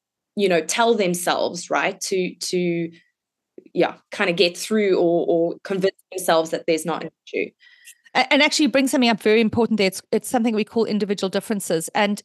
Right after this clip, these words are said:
Speaker 2: individual differences are, are very important to recognize, that some little ones will actually just be late on things. They'll be on the,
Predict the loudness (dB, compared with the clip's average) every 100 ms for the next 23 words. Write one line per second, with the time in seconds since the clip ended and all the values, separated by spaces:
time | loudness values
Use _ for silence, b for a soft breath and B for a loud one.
0 | -4 0 0 0 0 -2 -2 -4 -4 -6
1 | -2 0 2 0 0 2 2 2 -2 -4
2 | -4 -6 -4 -4 -4 -4 -4 -4 -6 0
3 | 2 2 2 2 0 -2 0 0 0 -4
4 | -4 -6 -4 -2 0 0 -4 -4 -4 -4
5 | -8 -4 0 2 0